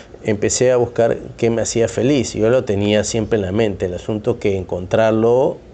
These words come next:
a veces o atreverse a decir que eso es lo que quieres, eh, cuando la razón te guía que no, eh, es difícil. Entonces leí, investigué,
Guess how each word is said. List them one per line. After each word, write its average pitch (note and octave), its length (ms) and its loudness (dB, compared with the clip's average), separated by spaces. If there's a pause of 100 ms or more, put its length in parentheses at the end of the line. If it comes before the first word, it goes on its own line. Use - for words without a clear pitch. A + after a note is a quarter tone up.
a F#2+ 120 -6
veces G#2+ 400 -4
o A2 60 0
atreverse A2 680 2
a B2 40 4
decir A2+ 340 -4
que A2+ 260 0
eso C#3 160 0
es C3 60 2
lo A#2 100 0
que F#2+ 120 -10
quieres, A2+ 560 -2 (680)
eh, - 220 -10
cuando G#2 300 0
la G#2+ 160 4
razón C3+ 500 2
te C#3 80 0
guía B2 420 0
que G#2+ 160 0
no, A2+ 300 2 (500)
eh, - 200 -10
es B2 180 2
difícil. C3 420 -2 (160)
Entonces - 480 -2 (500)
leí, C3 500 2
investigué, A#2+ 1000 0